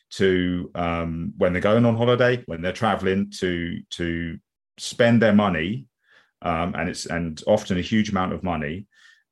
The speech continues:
um, in, in ways that benefit the local communities, that, uh, minimize the negative environmental i-, impact,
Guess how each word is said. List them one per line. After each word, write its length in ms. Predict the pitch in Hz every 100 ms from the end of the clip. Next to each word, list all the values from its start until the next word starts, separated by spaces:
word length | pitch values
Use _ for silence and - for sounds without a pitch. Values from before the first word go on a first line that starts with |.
| -
um, 540 | 85 85 85 90 - _ _ -
in, 420 | 95 90 90 - - _
in 120 | 101 101
ways 260 | 113 104
that 160 | 98 -
benefit 480 | 120 120 151 123 120
the 60 |
local 260 | 127 127 117
communities, 640 | 127 131 131 139 139 - _ - - _ -
that, 440 | 92 - - - -
uh, 300 | 98 90 87 -
minimize 800 | 101 117 127 123 135 143 - -
the 80 | 101
negative 400 | 104 107 117 104
environmental 640 | 107 113 110 110 107 110
i-, 180 | 110 110 -
impact, 480 | 104 113 131 113